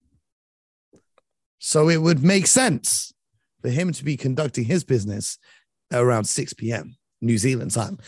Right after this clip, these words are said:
That's a lot more realistic than little old Brad Stevens being up, wheeling and dealing in the early hours. But anyway, my, m-, when I first saw it,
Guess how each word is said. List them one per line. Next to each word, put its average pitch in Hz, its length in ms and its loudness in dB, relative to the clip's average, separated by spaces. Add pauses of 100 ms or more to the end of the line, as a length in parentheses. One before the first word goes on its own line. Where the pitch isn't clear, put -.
(140)
That's - 220 0
a 131 60 6
lot 135 140 4
more 117 140 4
realistic 107 640 2 (380)
than 104 340 0 (400)
little 127 280 4
old 107 140 2
Brad 110 220 0
Stevens 107 420 0
being 95 280 -2
up, 87 160 -12 (360)
wheeling 120 460 4
and 101 160 -2
dealing 107 440 2
in 98 120 -6
the 98 180 -10
early 98 380 -2
hours. - 400 -6 (600)
But 220 100 6
anyway, 147 500 4 (180)
my, 226 220 4 (300)
m-, 175 500 -4
when 202 80 2
I 196 40 2
first 226 340 2
saw 160 220 6
it, 120 160 2